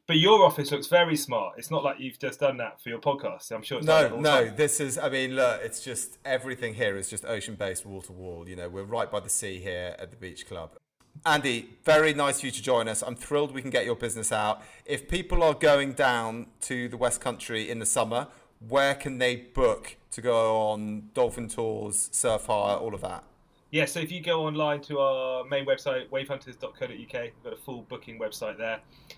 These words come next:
Speaker 1: uh, and that will give you all the information that you need, and you can book online. Alternatively, call any of our offices. Um, oh one two oh eight, eight eight oh, six one seven is the main number, um, but you'll find us online,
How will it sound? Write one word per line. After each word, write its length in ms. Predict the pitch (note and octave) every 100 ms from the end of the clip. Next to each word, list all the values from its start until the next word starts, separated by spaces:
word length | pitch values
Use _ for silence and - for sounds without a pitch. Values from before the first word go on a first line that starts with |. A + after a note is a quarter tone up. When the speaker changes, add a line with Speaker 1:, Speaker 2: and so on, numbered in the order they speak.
| _
Speaker 1:
uh, 520 | A2+ A2+ A2 A2+ A2+ A2
and 120 | A2+
that 120 | A#2+
will 120 | A#2 A2+
give 160 | A#2
you 120 | B2
all 60 | B2+
the 80 | A#2
information 420 | - A#2+ A#2 A#2
that 120 | G#2+
you 80 | A2+
need, 280 | C3 C3+ C3
and 200 | A#2 A#2+
you 60 | A2+
can 100 | -
book 200 | C3 B2
online. 500 | A#2+ C#3 C#3 C#3 C#3 - - -
Alternatively, 720 | A2+ C3+ B2 B2+ B2+ B2 A#2+
call 280 | - C#3 B2
any 160 | B2 A#2+
of 80 | A#2+
our 100 | A#2+
offices. 640 | A2+ - A#2+ A#2 - -
Um, 600 | G#2+ A2+ A2+ A2 A2+ A2 - A#2
oh 80 | A#2+
one 140 | A#2
two 180 | - A#2+
oh 100 | A#2+
eight, 200 | B2 - C3
eight 180 | C3+ C3+
eight 160 | B2+
oh, 140 | C3 B2+
six 280 | - D3+
one 140 | C3+ B2+
seven 260 | D3+ C#3
is 80 | A#2+
the 100 | C#3
main 200 | C3+ C3+
number, 360 | C3+ C3+ C3+ C3+ _ _ - _
um, 300 | A#2 A#2 A2+ -
but 100 | A#2+
you'll 160 | B2+
find 280 | - D3+ C3
us 140 | A#2 A#2+
online, 520 | A2+ A2+ A2+ A2